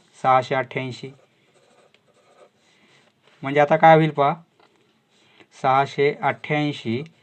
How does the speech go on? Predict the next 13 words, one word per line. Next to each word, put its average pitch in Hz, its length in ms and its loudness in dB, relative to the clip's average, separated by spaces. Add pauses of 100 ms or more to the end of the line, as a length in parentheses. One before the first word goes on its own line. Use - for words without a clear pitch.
(320)
बरोबर 135 540 0 (1080)
नऊ 151 340 -4
दोन्ही 151 200 0
अठरा 147 280 4
होतील 151 340 2 (100)
आणि 131 160 -6
अठरा 131 300 2
एक्स 151 240 -2
होतील, 113 280 -6
बरोबर 156 300 -2
आहे. 156 100 -6 (380)
अठरा 127 360 -2
एक्स 123 400 -4